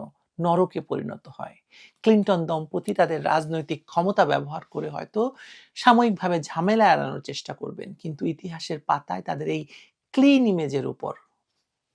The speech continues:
কালি পড়ে গেছে। আমরা জানি না ডক্টর ইউনূসের উপর আপনারা কালি ফেলবেন কিনা।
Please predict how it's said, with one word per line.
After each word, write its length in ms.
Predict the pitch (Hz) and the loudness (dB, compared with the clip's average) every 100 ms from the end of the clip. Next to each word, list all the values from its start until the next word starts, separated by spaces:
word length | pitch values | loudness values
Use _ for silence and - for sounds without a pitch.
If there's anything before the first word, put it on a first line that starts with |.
| _ _ - | _ _ -4
কালি 240 | 170 170 156 | 0 0 -2
পড়ে 160 | - - | -4 -6
গেছে। 280 | - - - - _ _ | -8 -16 -20 -20 _ _
আমরা 140 | 160 156 | -4 -2
জানি 240 | 160 165 156 | 0 0 -2
না 60 | 123 | -6
ডক্টর 300 | 135 143 170 | -6 -4 0
ইউনূসের 440 | 151 151 - 156 135 - - | 0 0 -2 -2 -4 -12 -14
উপর 200 | - 156 143 | -4 0 0
আপনারা 240 | - 143 | -2 -6
কালি 260 | 139 156 147 - | -2 -2 -2 4
ফেলবেন 340 | 180 139 123 131 | 4 4 -4 -10
কিনা। 200 | - | -14